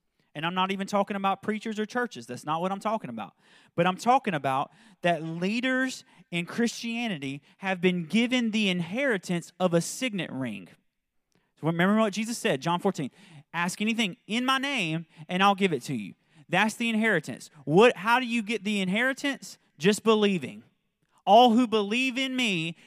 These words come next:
will do the works I do and greater works." That's it. Believe I am who I am, I'll give you everything you've ever desired.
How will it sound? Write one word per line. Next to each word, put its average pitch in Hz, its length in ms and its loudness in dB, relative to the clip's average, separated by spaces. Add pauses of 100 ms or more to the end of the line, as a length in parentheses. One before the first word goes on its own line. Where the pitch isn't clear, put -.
will 180 140 2
do 196 160 2
the 175 100 2
works 202 400 4
I 240 240 0
do 175 440 2
and 156 220 -6
greater 185 440 2
works." 160 600 0 (840)
That's 214 360 2
it. 277 220 0 (1300)
Believe 208 420 4
I 247 240 4
am 254 240 -2
who 254 180 4
I 247 220 4
am, 277 380 -4 (500)
I'll 247 160 4
give 214 240 0
you 202 260 0
everything 240 640 0
you've 196 220 0
ever 202 200 2
desired. 180 600 -2